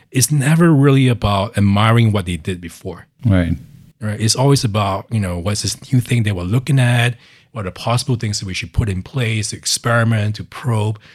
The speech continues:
Speaker 1: to explore, to uncover, to discover new possible edges of what we know, or we knew back then.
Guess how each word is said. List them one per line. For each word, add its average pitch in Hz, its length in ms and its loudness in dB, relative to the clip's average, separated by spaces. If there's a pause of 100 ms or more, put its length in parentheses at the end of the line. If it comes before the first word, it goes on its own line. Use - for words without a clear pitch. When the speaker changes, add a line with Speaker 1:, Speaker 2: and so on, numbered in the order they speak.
(140)
Speaker 1:
to - 100 -12
explore, 110 640 -2
to 107 200 -6
uncover, 104 680 -2
to - 120 -16
discover 104 720 -4 (400)
new 123 360 4
possible 110 640 -4
edges 95 560 -4 (800)
of 92 160 -2
what 95 120 -2
we 90 80 -2
know, 90 360 -4 (480)
or 95 160 -4
we 90 100 -2
knew 98 240 2
back 90 240 -8
then. 87 280 -16